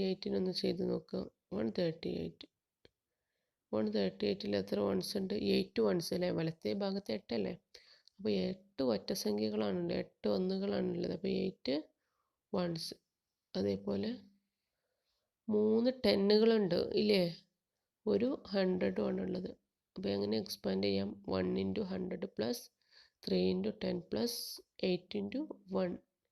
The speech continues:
അതായത് വൺ ഹൺഡ്രഡ്, വൺ ഹൺഡ്രഡ്, ത്രീ ടെൻസ് and എയ്റ്റ് വൺസ്.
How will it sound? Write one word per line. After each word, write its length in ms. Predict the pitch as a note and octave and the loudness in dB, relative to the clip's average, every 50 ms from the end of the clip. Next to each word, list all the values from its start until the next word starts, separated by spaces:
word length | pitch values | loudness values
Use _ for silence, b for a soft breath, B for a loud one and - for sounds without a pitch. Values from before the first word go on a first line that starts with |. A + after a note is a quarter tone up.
| b b b b b b _ _ | b b b b b b _ _
അതായത് 420 | G#3 F#3+ F#3 F#3+ F#3 G3 F#3 A3+ A#3+ - - - - G3+ | -6 -2 -2 0 -2 -2 -2 -4 -6 -6 -4 -2 -2 0
വൺ 120 | A3+ B3 A#3 A3 G#3+ | 0 0 0 0 0
ഹൺഡ്രഡ്, 560 | F#3+ - - A#2+ A#2+ A#2 - A2+ B3 A#2+ - _ _ _ _ _ _ _ _ _ _ _ _ _ _ _ _ _ _ _ _ _ _ _ _ _ _ _ _ _ _ _ _ _ _ _ _ _ _ _ _ _ _ _ _ - | 0 0 -2 -2 -2 -2 -2 -2 -2 -4 -8 _ _ _ _ _ _ _ _ _ _ _ _ _ _ _ _ _ _ _ _ _ _ _ _ _ _ _ _ _ _ _ _ _ _ _ _ _ _ _ _ _ _ _ _ -4
വൺ 220 | G3+ G3+ G3+ G3 G3 F3+ F#3 | -4 -2 -2 -2 -4 -4 -4
ഹൺഡ്രഡ്, 540 | F#3+ F#3+ F3+ F3 E3+ E3 F#3+ G#3 G#3+ G#3+ - - _ _ _ _ _ _ _ _ _ _ _ _ _ _ _ _ _ _ _ _ _ _ | -2 -2 -2 -2 -4 -4 -4 -4 -4 -6 -12 -20 _ _ _ _ _ _ _ _ _ _ _ _ _ _ _ _ _ _ _ _ _ _
ത്രീ 180 | - - G#3+ G#3 G#3 G#3 G#3 - | -2 0 2 2 2 0 -2 -4
ടെൻസ് 320 | F#3+ F3+ F3+ F3+ - - - G3+ F#3 | -4 -2 -2 -4 -6 -4 -2 0 0
and 140 | F#3 F#3 G3+ G3 F#3+ F#3+ F#3 | 0 0 0 0 2 2 2
എയ്റ്റ് 320 | F#3 F#3 - G3 - C4+ D#4+ - _ _ _ _ F#3+ - | 0 -2 -4 -6 -6 -6 -6 -6 _ _ _ _ -6 -4
വൺസ്. 320 | - E3 E3 D#3+ - - | -2 -2 -4 -6 -8 -12